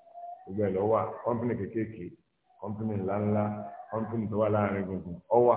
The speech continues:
nínú Islam. So, Ọlọ́run kó sí wa ní ọpọlọ tá a fi lè mọ tó tó àti tó yẹ. Ǹjẹ́ ń sọ fún mi ṣẹ́ríkà ní Islam ni pé má sọ pé mo tó tán. Máa, ìwọ tọ́lọ́ ti pé kí iléeṣẹ́ rẹ máa lọ ní ìsìn, má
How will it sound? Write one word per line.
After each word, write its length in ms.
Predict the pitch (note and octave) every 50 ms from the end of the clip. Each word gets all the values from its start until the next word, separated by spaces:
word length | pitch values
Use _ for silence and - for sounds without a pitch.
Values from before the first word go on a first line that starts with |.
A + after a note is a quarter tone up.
| - - -
nínú 200 | - A2 A2+ G#2
Islam. 360 | G#2+ - F#2+ G2+ G#2 G2+ F#2 - - - - - - - _ _ _ _ _ _ _ _ _ _ -
So, 40 | F#2+ F#2 F2 E2+ F2
Ọlọ́run 340 | E2+ F#2 G#2+ A2+ A2 G#2+
kó 100 | G#2+ G#2+ G#2
sí 140 | G#2 G#2+ A2
wa 120 | G#2 G2 G2
ní 160 | G2 G#2+ A2 A2 G#2+ G#2+ G#2+ G#2 G2+
ọpọlọ 380 | F#2+ G2 G2+ G#2 G#2 G2+ G2
tá 140 | G2 - A2
a 80 | A2 G2+
fi 100 | - G2
lè 100 | - G2
mọ 120 | G2 F#2+ F#2+
tó 140 | - - F#2+
tó 140 | - - G#2+
àti 180 | F#2 - - _
tó 100 | _ _ _ _ F2+
yẹ. 140 | F2+ E2+ - _ _ _ _ _ _ _ _ _ _ _ -
Ǹjẹ́ 280 | A#2 A#2+ A2+ D#3 E3
ń 80 | E3+ E3
sọ 160 | D3+ D3+ D3+ D#3
fún 300 | D#3 D3+ D3 D3 D3+ D3+ D3+
mi 140 | D3 D3 C#3
ṣẹ́ríkà 440 | C3+ - D3 D3+ D3+ D3 D3 - C#3+ B2+
ní 140 | B2 B2+ C3
Islam 380 | B2 - - A2+ A#2 A#2+ A#2 A#2+ A#2+
ni 140 | - G2+ - - - _
pé 120 | - A2+ A2+
má 180 | A2 A2+ C3 C#3+
sọ 140 | - - -
pé 120 | - - G#2+
mo 160 | G#2+ G#2 G#2
tó 140 | G#2 - A2+ A2
tán. 220 | _ A#2 A2+ A#2 A#2 - - _ _ _ _ _ _ _ _ _ _ _ _ _ _ _ _ _ _ _ D#5+ _ - - - - - - - - _ - - _ _ - -
Máa, 260 | G#2+ A2+ A#2 A2+ A2 G#2+ G#2+ G#2 G#2 G2+ G2+ G2+ - - - - - - - - -
ìwọ 160 | - F#2+ G#2 A2
tọ́lọ́ 240 | - C3+ C3 B2+ A#2+
ti 100 | A2+ A#2
pé 100 | A2 B2
kí 100 | A#2+ -
iléeṣẹ́ 340 | B2+ B2 A#2+ A#2 C3+ C3 A#2
rẹ 80 | A#2 A2+
máa 180 | A2+ A2+ A2 G#2+
lọ 140 | G#2+ A2 A2
ní 140 | A2+ B2 A#2
ìsìn, 280 | A2 - - G2 F#2+ -
má 140 | G#2+ D3